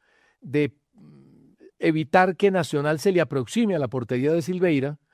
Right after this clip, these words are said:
A partir del minuto quince ya Nacional se vuelca porque uno tiene que contar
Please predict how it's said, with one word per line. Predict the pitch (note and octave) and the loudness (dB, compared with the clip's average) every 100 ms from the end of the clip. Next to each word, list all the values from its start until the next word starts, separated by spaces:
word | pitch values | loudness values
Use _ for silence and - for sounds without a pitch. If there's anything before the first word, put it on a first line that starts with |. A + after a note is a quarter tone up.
| _ _ - | _ _ -2
A | F3 | 0
partir | D#3 D3 D#3+ | 0 0 0
del | F3+ | 0
minuto | D#3+ C#3+ D#3+ | -2 -2 -4
quince | D3+ E3+ D#3+ D3+ | -4 -4 -2 -2
ya | C3 | -2
Nacional | D3+ C3+ A#2+ A#2+ | -4 -4 -4 -2
se | D#3 | -2
vuelca | D3 C3+ B2 G#2 | 0 -2 -2 -6
porque | - B2 B2 | -6 -8 -6
uno | C3 | -6
tiene | B2 C#3 | -4 -6
que | C3 C#3+ | -4 -4
contar | C3+ B2+ C#3 C3 C#3+ | -4 -2 -2 -2 -6